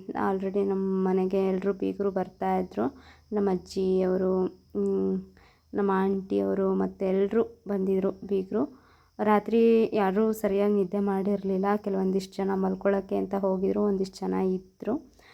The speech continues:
ಆ, ಇವಾಗ ಇಲ್ಲಿ ನೋಡಿ, ನಮ್ಮ ಅಪ್ಪ ನಮ್ಮ ಅಮ್ಮನ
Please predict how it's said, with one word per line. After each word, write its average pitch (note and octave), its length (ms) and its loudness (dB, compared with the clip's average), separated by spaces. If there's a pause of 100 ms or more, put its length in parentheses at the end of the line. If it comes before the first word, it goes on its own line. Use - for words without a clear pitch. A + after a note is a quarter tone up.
(380)
ಆ, G3+ 400 0
ಇವಾಗ F#3+ 280 0
ಇಲ್ಲಿ F#3+ 200 2
ನೋಡಿ, F#3+ 300 2
ನಮ್ಮ F#3+ 180 0
ಅಪ್ಪ F#3 220 -6
ನಮ್ಮ G3 160 2
ಅಮ್ಮನ F#3+ 240 4